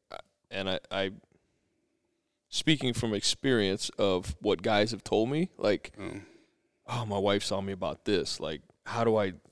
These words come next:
Speaker 2: Ex-
Speaker 1: with this?" Right?
Speaker 2: Well,
Speaker 1: Like,
Speaker 2: yeah.
Speaker 1: because they don't know, and we
Speaker 2: Yes.
Speaker 1: don't know what to tell 'em. She's been through it, so
Speaker 2: She
Speaker 1: here,
Speaker 2: could help
Speaker 1: call
Speaker 2: out.
Speaker 1: her. This is what, this
Speaker 2: You
Speaker 1: is how
Speaker 2: gotta
Speaker 1: you deal with that.
Speaker 2: Hey,
Speaker 1: Right?
Speaker 2: call
Speaker 1: Here's what
Speaker 2: her.
Speaker 1: to expect.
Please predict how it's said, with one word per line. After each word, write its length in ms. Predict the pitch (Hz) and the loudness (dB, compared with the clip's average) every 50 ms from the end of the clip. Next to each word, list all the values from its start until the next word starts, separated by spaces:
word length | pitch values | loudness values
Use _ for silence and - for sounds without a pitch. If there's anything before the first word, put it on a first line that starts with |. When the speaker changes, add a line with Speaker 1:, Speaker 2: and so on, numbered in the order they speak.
| _ _ - | _ _ -2
Speaker 2:
Ex- 200 | - 98 101 104 | 2 4 6 6
Speaker 1:
with 220 | - 127 - - - | 6 4 2 0 2
this?" 320 | - - - - - - | 2 4 4 2 0 0
Right? 160 | - 98 104 | 2 4 4
Speaker 2:
Well, 100 | 117 190 | 4 6
Speaker 1:
Like, 160 | 117 117 98 | 4 4 4
Speaker 2:
yeah. 260 | 92 95 113 127 135 117 - - _ - | 2 0 0 0 -2 -6 -10 -12 _ -6
Speaker 1:
because 320 | 135 - - 156 143 127 | 0 4 6 6 8 8
they 140 | 135 139 143 | 8 8 8
don't 280 | 131 120 117 101 101 | 8 8 6 4 4
know, 380 | 110 135 156 160 98 67 - - - - _ _ - | 6 6 8 8 6 4 0 -6 -12 -20 _ _ -2
and 220 | 104 110 104 110 | 0 2 4 6
we 80 | 117 135 | 8 8
Speaker 2:
Yes. 80 | 143 | 8
Speaker 1:
don't 100 | 127 113 | 8 8
know 100 | 113 110 | 8 6
what 140 | 110 104 107 | 6 6 4
to 80 | - - | 0 -2
tell 280 | - - 156 185 165 92 | 2 4 6 6 6 4
'em. 120 | 85 104 - - _ _ _ _ _ _ _ _ _ _ _ _ _ _ _ - | 0 -6 -10 -16 _ _ _ _ _ _ _ _ _ _ _ _ _ _ _ -4
She's 300 | - - - 180 170 151 | 0 2 2 2 2 4
been 220 | 131 131 117 107 | 4 4 2 2
through 240 | - - 147 165 123 | 0 0 2 4 4
it, 120 | 78 - - | 4 2 2
so 440 | - - 110 98 95 92 85 - - _ _ _ _ _ _ _ _ _ _ _ _ _ _ _ _ _ _ _ _ _ _ | 2 4 6 6 6 4 2 0 -6 _ _ _ _ _ _ _ _ _ _ _ _ _ _ _ _ _ _ _ _ _ _
Speaker 2:
She 220 | - - - - 160 | -4 -2 2 4 6
Speaker 1:
here, 80 | 139 | 6
Speaker 2:
could 100 | 110 95 | 6 6
help 100 | 95 98 | 6 6
Speaker 1:
call 200 | 110 139 139 135 127 | 8 8 8 8 8
Speaker 2:
out. 40 | 127 | 6
Speaker 1:
her. 240 | 117 95 82 82 - - | 4 4 2 2 -2 -4
This 200 | - - - - | -4 -4 -2 -2
is 140 | 127 120 123 | -2 -2 0
what, 320 | 117 113 110 104 95 - _ _ _ _ _ _ _ _ _ _ _ _ _ - | 2 4 6 4 4 2 _ _ _ _ _ _ _ _ _ _ _ _ _ -8
this 100 | - - | -2 2
Speaker 2:
You 20 | |
Speaker 1:
is 60 | 101 117 | 4 6
how 40 | 117 | 6
Speaker 2:
gotta 100 | 110 110 | 6 6
Speaker 1:
you 60 | 104 | 4
deal 240 | 104 107 107 104 92 | 4 4 6 6 6
with 160 | 82 76 - | 4 2 -2
that. 220 | - - - - - - - | -2 -4 -4 -4 -8 -10 -6
Speaker 2:
Hey, 260 | 120 117 107 101 - - | -4 -4 -4 -4 -4 -2
Speaker 1:
Right? 260 | 101 98 110 120 - | 2 4 4 4 6
Speaker 2:
call 80 | - 135 | 6 6
Speaker 1:
Here's 140 | 143 139 110 | 6 8 8
what 140 | - 143 - | 6 6 6
Speaker 2:
her. 60 | - | 6
Speaker 1:
to 120 | - 139 | 4 4
expect. 680 | 123 107 - - - - - 90 - - - - - | 4 4 4 0 2 4 4 4 4 2 -2 -10 -14